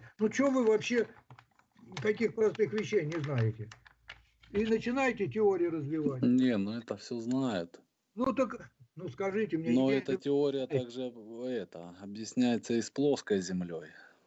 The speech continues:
Speaker 1: Да
Speaker 2: Прекрасно
Speaker 1: нет.
Speaker 2: вписывается.
Speaker 1: Я вам задаю вопрос, чтобы вы поняли.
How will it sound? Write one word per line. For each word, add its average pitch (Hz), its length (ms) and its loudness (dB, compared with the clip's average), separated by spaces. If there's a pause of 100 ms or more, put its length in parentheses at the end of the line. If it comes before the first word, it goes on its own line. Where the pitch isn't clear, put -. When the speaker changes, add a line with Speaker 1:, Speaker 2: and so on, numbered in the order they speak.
(180)
Speaker 1:
Да 117 100 0
Speaker 2:
Прекрасно 208 440 2
Speaker 1:
нет. 262 160 2
Speaker 2:
вписывается. 113 880 -2 (320)
Speaker 1:
Я 185 140 -4
вам 196 260 -4
задаю 180 600 -2
вопрос, 156 680 0 (300)
чтобы 160 280 -8
вы 220 120 2
поняли. 123 640 2